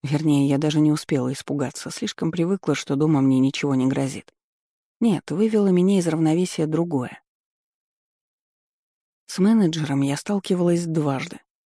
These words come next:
но обе те встречи были мимолётные,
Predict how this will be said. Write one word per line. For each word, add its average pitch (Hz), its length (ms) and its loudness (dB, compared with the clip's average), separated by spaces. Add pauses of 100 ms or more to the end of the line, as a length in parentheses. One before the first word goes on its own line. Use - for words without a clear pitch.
(500)
но 170 180 2
обе 190 240 0
те 170 160 -2
встречи 190 440 -2
были 175 240 2
мимолётные, 170 760 2